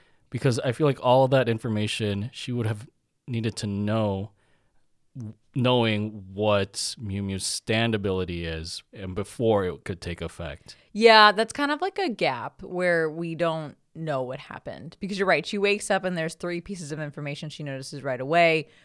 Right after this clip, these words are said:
Speaker 2: One of them being, like, defeat the stand user Miu Miu. Like, how did she figure that out in the two-day period?
Speaker 1: Right.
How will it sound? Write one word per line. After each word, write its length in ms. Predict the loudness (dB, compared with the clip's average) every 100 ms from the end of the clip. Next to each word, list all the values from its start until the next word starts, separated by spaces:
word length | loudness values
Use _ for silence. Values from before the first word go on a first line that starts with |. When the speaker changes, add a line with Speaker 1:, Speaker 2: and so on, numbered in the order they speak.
| _
Speaker 2:
One 180 | -8 -6
of 80 | -4
them 160 | -6 -4
being, 300 | -4 -4 -4
like, 360 | -2 -2 -4
defeat 340 | -8 -6 -8 -8
the 80 |
stand 380 | -10 -6 -6 -6
user 280 | -6 -6 -8
Miu 200 | -8 -10
Miu. 320 | -12 -14 -14 -8
Like, 140 | 2
how 160 | 6 6
did 120 | 4
she 100 | -4
figure 280 | -2 0 2
that 140 | 4
out 180 | 4 2
in 60 |
the 60 | -2
two-day 340 | -8 -6 -6
period? 200 | -4 0
Speaker 1:
Right. 340 | 2 2 -2